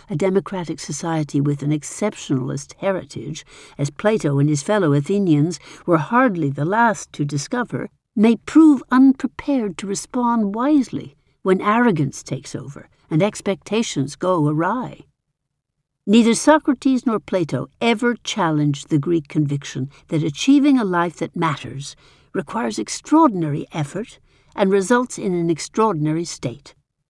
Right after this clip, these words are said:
But Socrates was determined to interrogate what being exceptional means. Personal fame, he contended, counts for nothing if your life isn't in itself a life of virtue. Only that kind of extraordinary accomplishment matters,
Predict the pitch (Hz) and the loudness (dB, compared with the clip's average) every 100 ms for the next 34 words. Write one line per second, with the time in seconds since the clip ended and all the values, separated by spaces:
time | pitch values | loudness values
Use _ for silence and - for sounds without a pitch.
0 | _ - 208 - 320 - 247 214 156 170 | _ -6 -2 2 2 2 -2 -2 -2 -4
1 | 143 147 240 220 180 - 170 147 - 220 | -6 -6 -2 -2 -2 -2 -4 -4 -4 0
2 | 190 143 143 156 - - 202 220 277 - | 2 2 -2 -4 -12 -12 0 4 2 0
3 | _ 196 170 160 151 - 196 - - 151 | _ 2 2 2 0 0 -4 -2 -2 -2
4 | 175 208 277 269 147 127 - - - _ | 0 4 6 6 2 -6 -12 -16 -16 _
5 | _ _ _ - 370 - 196 170 143 - | _ _ _ -2 -2 0 -2 -4 -6 -4
6 | 143 113 - 220 285 _ - 262 - - | -4 -4 -8 -8 -10 _ 0 0 0 -6
7 | 143 147 165 240 - _ _ _ _ - | -10 -10 -8 -8 -10 _ _ _ _ -4
8 | - 294 269 - 247 208 175 - 156 156 | 4 4 4 2 2 2 0 -2 -4 -4
9 | 202 240 233 214 214 - 233 196 196 277 | -2 -2 2 0 0 -2 -4 -2 -2 2
10 | 233 233 - 277 233 190 - 214 208 202 | 2 0 -4 -2 -2 -4 -6 -4 -4 -6
11 | 220 - 254 - - - _ _ _ _ | -10 -6 -6 -6 -12 -12 _ _ _ _
12 | _ - 311 359 277 220 - 208 175 180 | _ 6 8 8 6 4 0 -2 -2 -4
13 | - - 247 262 254 247 233 - 196 160 | -6 0 2 4 2 0 -4 -2 -2 -2
14 | 170 - 170 - 180 143 - 143 - | -8 -6 -6 -6 -8 -8 -8 -14 -16